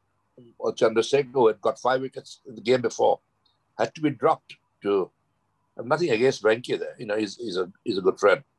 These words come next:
But these are the politics that gone, you know, went on in our cricket. Horrendous. <laughs> And the funny thing is that I was, well, it wasn't funny at the time. I was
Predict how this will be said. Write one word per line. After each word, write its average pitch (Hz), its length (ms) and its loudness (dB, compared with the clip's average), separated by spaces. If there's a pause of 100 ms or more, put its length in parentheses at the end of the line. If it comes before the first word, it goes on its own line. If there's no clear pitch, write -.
(560)
But 135 160 4
these 170 180 2
are 151 80 2
the 135 100 2
politics 127 480 0
that 87 220 -4
gone, 85 320 -10
you - 80 -8
know, 85 120 -6 (140)
went 110 240 2
on 104 120 6
in 92 100 -2
our 90 140 2
cricket. 87 320 -4 (920)
Horrendous. 113 560 2 (100)
<laughs> - 100 -18
And 147 200 -12
the 135 80 2
funny 143 300 2
thing 117 200 0
is 95 100 -4
that 101 140 0
I 110 60 6
was, 110 320 2 (760)
well, 131 240 0 (1000)
it 131 60 -14
wasn't 123 280 -4
funny 123 220 -2
at 110 60 -4
the 110 60 2
time. 123 260 0
I 104 60 2
was 98 240 -6